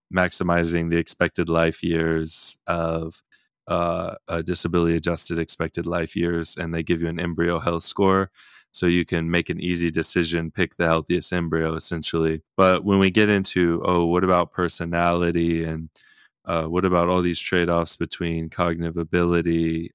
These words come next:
uh, psychological well-being, physical health, it will become quite complicated,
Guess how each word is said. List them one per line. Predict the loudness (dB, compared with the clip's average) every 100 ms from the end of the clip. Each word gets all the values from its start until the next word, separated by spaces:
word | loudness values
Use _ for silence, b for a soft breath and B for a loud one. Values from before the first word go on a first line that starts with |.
| -10
uh, | -8 -6
psychological | -4 -4 -2 0 0 -2 -4 -2
well-being, | -2 -2 -2 -2 -2 -6
physical | -6 -6 -6 -6 -2
health, | 0 0 -2 -10 _ _ _ _ _
it |
will | 0
become | 2 2 2 0 0
quite | 0 0
complicated, | 0 0 0 -2 0 0 0 0 0 -4